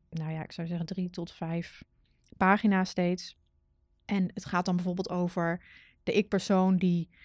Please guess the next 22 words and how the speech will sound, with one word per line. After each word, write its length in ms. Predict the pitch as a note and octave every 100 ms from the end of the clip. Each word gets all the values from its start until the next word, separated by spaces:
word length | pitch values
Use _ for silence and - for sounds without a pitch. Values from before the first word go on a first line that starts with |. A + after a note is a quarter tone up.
| - _
een 80 | F3+
lange 220 | G3 F3+
wandeling 500 | F3+ A#3 B3 A#3 A#3
gaat 160 | A3 -
maken 560 | G3 G3 G3+ G3+ F#3+
door 360 | F3+ D#3+ D#3 D#3 _
verse 400 | - E3 D#3 -
sneeuw. 560 | - G#3+ G#3+ G#3+ G#3+ A3 - -
Hè, 160 | E3+ A#3 A#3
het 160 | F#3
is 160 | F3 -
lekker 280 | F3 - F#3
koud 420 | - A3 A3 G#3
en, 280 | - F#3 F3
ehm, 580 | F3 E3+ E3+ E3+ F3 F3+ F#3 F#3+
nou, 160 | D#3
een 60 | E3+
mooie 320 | G#3 A3+ G#3
dag. 280 | F#3 G3+ A3
Het 100 | -
wordt 160 | G#3
he-, 180 | G#3+ B3